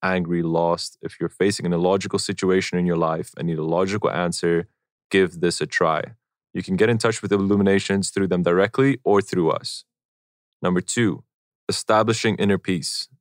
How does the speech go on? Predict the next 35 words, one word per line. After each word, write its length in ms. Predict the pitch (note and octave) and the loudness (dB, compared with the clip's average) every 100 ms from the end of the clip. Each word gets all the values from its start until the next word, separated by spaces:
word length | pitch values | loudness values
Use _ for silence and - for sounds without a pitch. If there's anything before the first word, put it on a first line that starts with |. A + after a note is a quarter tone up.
| - F2+ | -14 0
Don't 240 | G#2+ A#2+ | 4 4
give 160 | B2+ A#2 | 4 0
the 80 | |
key 220 | A2+ A2+ G#2 | -2 0 -2
to 160 | - | 2
your 100 | F#2+ | 2
happiness 420 | F#2 F#2 F#2+ F2+ - | 2 2 2 0 0
to 120 | E2 | 0
other 140 | E2+ | 0
people, 480 | - F2 - - - _ | -2 -6 -4 -6 -6 _
else 220 | F#2+ G2+ | -2 0
it's 160 | G#2 F2+ | -2 -6
their 300 | - G#2 G#2 | 0 2 4
mood 220 | G2+ F#2+ | 4 4
that 120 | F2+ | 2
determines 540 | E2 D#2+ F#2 F2+ F2 E2+ | -2 -4 -2 0 0 2
your 100 | E2+ | 0
happiness. 560 | E2 D#2+ D#2 - - - | 0 -2 -8 -10 -12 -4
Make 220 | F#2 G2+ | -2 0
it 140 | G#2+ | -2
just 300 | F2 G#2 - | 0 0 0
about 320 | D#2 E2+ E2 E3 | -2 0 -2 -2
yourself. 600 | E2 - D2+ - _ _ _ _ _ _ - | -4 -2 -4 -6 _ _ _ _ _ _ -2
There 120 | F#2 | 0
are 60 | G2+ | 0
four 380 | - A#2 B2 | 0 4 4
hormones 500 | B2 A2 A2 G2+ G2 | 6 4 4 4 2
in 80 | F#2 | 2
the 80 | F2+ | 0
body 360 | E2 F#2 F2+ E2+ | 2 2 2 2
that 160 | E2+ | 0
create 240 | - F2+ - | 0 -2 0
happiness, 520 | E2 - F#2+ A#2 - | -2 -2 -2 -2 -2
and 100 | F#2+ | 0
they're 120 | F2+ | 0